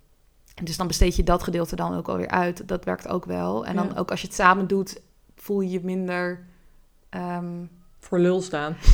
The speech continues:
Speaker 1: Ja, nou, als een camerateam
Speaker 2: <laughs>
Speaker 1: binnenkomt en
Speaker 2: Ja.
Speaker 1: je kent ze niet, dan is
Speaker 2: Ja.
Speaker 1: het denk ik veel gemakkelijker
Speaker 2: Ja,
Speaker 1: dan dat het
Speaker 2: zeker.
Speaker 1: een vriendin is, weet je wel? Dus dat,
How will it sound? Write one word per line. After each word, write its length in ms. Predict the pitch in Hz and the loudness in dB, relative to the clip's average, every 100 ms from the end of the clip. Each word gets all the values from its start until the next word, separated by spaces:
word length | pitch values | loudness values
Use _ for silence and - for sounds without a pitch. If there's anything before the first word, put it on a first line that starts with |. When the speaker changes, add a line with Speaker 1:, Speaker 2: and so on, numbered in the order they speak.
| - | 10
Speaker 1:
Ja, 300 | 220 247 220 | 10 10 8
nou, 220 | 233 220 | 6 6
als 120 | 202 | 6
een 120 | 277 | 4
camerateam 580 | - 233 269 233 - 220 | 10 10 10 4 2 2
Speaker 2:
<laughs> 60 | 214 | 4
Speaker 1:
binnenkomt 460 | 214 208 214 208 202 | 4 2 2 2 4
en 100 | 202 | 6
Speaker 2:
Ja. 140 | 196 | 8
Speaker 1:
je 40 | 196 | 8
kent 140 | 262 | 6
ze 140 | 285 214 | 2 -2
niet, 260 | 180 190 | 0 0
dan 140 | 208 190 | 2 4
is 60 | 196 | 6
Speaker 2:
Ja. 40 | |
Speaker 1:
het 80 | 185 | 6
denk 140 | 175 | 4
ik 100 | 214 | 0
veel 460 | - - 254 262 233 | -6 -6 -2 0 0
gemakkelijker 520 | 226 214 220 139 170 | 0 0 0 -2 2
Speaker 2:
Ja, 60 | 165 | 4
Speaker 1:
dan 40 | 156 | 4
dat 40 | 156 | 2
het 60 | - | 4
Speaker 2:
zeker. 300 | 160 160 151 | 2 4 2
Speaker 1:
een 60 | |
vriendin 240 | 180 180 170 | 0 0 -4
is, 100 | 160 | -6
weet 160 | 180 | -6
je 60 | - | -2
wel? 160 | 202 226 | 0 0
Dus 160 | 196 | -2
dat, 140 | 208 | -6